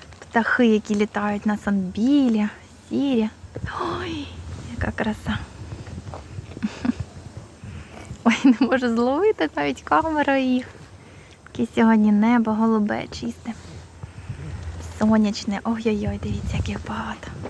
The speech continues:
Краса. Тюшенька вдома залишилася, звала я її також на город до себе. Вона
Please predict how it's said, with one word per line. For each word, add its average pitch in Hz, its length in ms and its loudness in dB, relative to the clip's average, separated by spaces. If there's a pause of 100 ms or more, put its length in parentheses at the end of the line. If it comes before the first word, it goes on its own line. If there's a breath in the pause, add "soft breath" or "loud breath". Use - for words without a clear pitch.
(1300)
Краса. - 480 -2 (1800)
Тюшенька 226 400 0
вдома 330 400 4
залишилася, 254 800 0
звала 226 320 4
я 226 320 2
її 233 380 -2
також 269 460 0
на 240 120 4
город 233 360 2
до 220 80 -6
себе. 226 340 0
Вона 208 180 -2